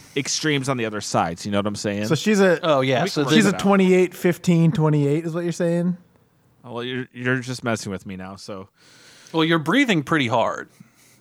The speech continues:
Speaker 3: so.
Speaker 1: I, I mean, I just keep imagining, like, what she looks like. Like, sh-, maybe she's
Speaker 3: What color is her hair?
Speaker 1: I'm thinking redhead, or she's, uh, like, a golden blonde.
Speaker 3: Okay.
Speaker 1: With straight bangs.
Speaker 3: Okay, straight
Speaker 2: Do the bangs
Speaker 3: bangs.
Speaker 2: cover her entire
Speaker 1: And
Speaker 2: face,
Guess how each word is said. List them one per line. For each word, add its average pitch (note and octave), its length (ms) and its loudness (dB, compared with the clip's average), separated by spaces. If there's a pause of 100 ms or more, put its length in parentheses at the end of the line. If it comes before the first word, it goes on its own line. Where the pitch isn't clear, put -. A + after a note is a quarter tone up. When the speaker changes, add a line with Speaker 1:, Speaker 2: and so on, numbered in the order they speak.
(100)
Speaker 3:
so. C#2 340 -8
Speaker 1:
I, D3+ 320 4
I D3+ 40 2
mean, D#3+ 140 4
I D#3+ 60 4
just D3+ 160 -6
keep F3 160 2
imagining, C#3 460 0
like, A2+ 160 0
what B2+ 100 -2
she A2 140 -6
looks C3+ 320 -2
like. C#3+ 260 2
Like, A#2 160 -6
sh-, - 160 -14
maybe B2+ 220 -4
she's - 480 -6
Speaker 3:
What A3 80 -20
color B3 320 4
is F3+ 80 -4
her F3 140 2
hair? C3+ 500 -4 (1800)
Speaker 1:
I'm C#3+ 100 -6
thinking F3 300 -4
redhead, C#3 440 2
or B2+ 80 -2
she's, A#2 300 -6
uh, A2+ 140 -6
like, A2 180 -8
a A2 40 -12
golden G#2+ 360 -4
blonde. F#2 460 -10 (760)
Speaker 3:
Okay. C#3 400 -2 (680)
Speaker 1:
With A#2+ 100 -12
straight B2+ 340 2
bangs. F2 500 -6
Speaker 3:
Okay, E3 360 2
straight D3+ 260 -2
Speaker 2:
Do F#3 80 4
the F#3+ 60 2
bangs G#3 300 4
Speaker 3:
bangs. - 40 -2
Speaker 2:
cover G3+ 260 2
her G3+ 120 4
entire F#3+ 320 4
Speaker 1:
And D3+ 160 4
Speaker 2:
face, D#3 80 4